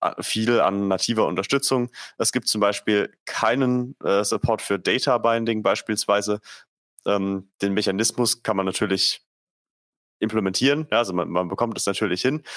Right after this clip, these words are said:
aber halt eben nicht mit der Einfachheit, die uns das Angular beispielsweise bietet, dass ich da jetzt zwei geschweifte Klammern hinschreibe und dann wird der jeweilige Wert einfach immer aktuell, ähm, ins, ins Template geschrieben. Das gibt's in Web Components eben nicht.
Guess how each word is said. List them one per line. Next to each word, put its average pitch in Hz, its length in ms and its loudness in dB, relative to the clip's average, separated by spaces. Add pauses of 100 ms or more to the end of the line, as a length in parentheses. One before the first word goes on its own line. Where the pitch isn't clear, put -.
(240)
aber 117 200 2
halt 113 140 2
eben 113 200 2
nicht 131 240 0
mit 117 260 -2
der 101 120 4
Einfachheit, 113 640 0
die 107 60 0
uns 104 100 0
das 104 120 -4
Angular 110 380 2
beispielsweise 95 640 -2
bietet, 107 360 0 (280)
dass 104 100 -4
ich 101 80 -4
da 101 140 4
jetzt - 200 0
zwei 104 120 -2
geschweifte 104 400 0
Klammern 113 260 2
hinschreibe 120 540 2
und 98 160 -2
dann 101 160 0
wird 104 240 -2
der 101 80 4
jeweilige 98 420 2
Wert 107 200 2
einfach - 220 -2
immer 98 240 0
aktuell, 101 440 0 (400)
ähm, 95 240 0 (160)
ins, - 220 -4
ins - 200 -4
Template 120 360 0
geschrieben. 123 420 0
Das 101 240 2
gibt's - 220 -2
in 98 80 -2
Web 101 160 0
Components 95 520 -2
eben 92 260 -4
nicht. 95 360 -2